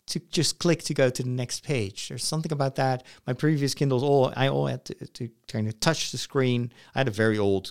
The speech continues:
Kindle, even before the Paperwhite. So you had to actually, like, the screen itself was not flush with the,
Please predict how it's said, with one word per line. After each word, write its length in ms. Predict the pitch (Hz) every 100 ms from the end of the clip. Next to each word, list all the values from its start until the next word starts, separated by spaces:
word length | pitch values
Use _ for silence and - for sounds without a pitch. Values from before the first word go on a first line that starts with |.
| -
Kindle, 420 | - 104 92 - 107 _
even 220 | - 98
before 320 | 95 92 101 98
the 80 |
Paperwhite. 580 | - 98 - 90 85 -
So 100 | -
you 140 | 95 92
had 140 | 104
to 100 | -
actually, 360 | 107 - 101 - - - _
like, 200 | 117 -
the 80 | 113
screen 440 | - - 165 160
itself 580 | 123 - 175 165 110 104
was 120 | 131
not 240 | 127 143 -
flush 420 | - 156 110 -
with 200 | 117 -
the, 200 | 113 110